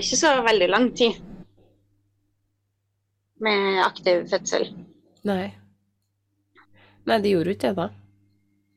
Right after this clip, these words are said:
Speaker 1: Nei. Så jeg tipper at det var kanskje bare time, halvannen med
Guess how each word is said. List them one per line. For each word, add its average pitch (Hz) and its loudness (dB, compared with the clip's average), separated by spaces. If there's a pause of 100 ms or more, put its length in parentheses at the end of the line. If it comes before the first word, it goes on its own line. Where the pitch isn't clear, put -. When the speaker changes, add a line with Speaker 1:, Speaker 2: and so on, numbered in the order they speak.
(380)
Speaker 1:
Nei. 226 -2 (420)
Så - -2
jeg 208 2
tipper - -4
at 180 -2
det 226 2
var 175 2
kanskje 180 -2
bare 165 0 (560)
time, 202 2
halvannen 165 2
med 165 2